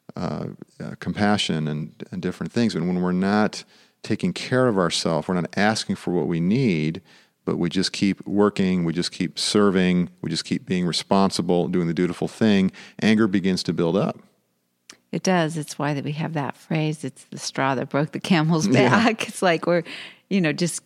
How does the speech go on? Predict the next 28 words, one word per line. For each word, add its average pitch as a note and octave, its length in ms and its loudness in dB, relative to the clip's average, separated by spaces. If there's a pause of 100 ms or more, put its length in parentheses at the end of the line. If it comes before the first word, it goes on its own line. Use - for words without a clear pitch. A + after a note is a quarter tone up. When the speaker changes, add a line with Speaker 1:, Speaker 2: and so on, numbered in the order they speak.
(100)
Speaker 2:
trying G3 220 4
to F3+ 40 2
contain G#3 460 4
all D3 180 4
this, - 380 -2
and D3 120 2
then D3+ 100 2
all D3 240 0
of C#3+ 80 -4
a - 20 -10
sudden D3+ 640 0 (300)
there's D#3 240 -6
a - 120 -10
trigger D3+ 360 -4
event C#3 240 -4
that's - 220 -8
just - 220 -6
too - 120 -4
much. - 480 -6 (1400)
Speaker 1:
This - 200 -4
last G2+ 280 0
week, B2 300 2
I F#2 120 0
needed F2+ 280 2
to E2 100 -4
befriend E2 640 -2
my A2 180 0
resentment. F#2 680 2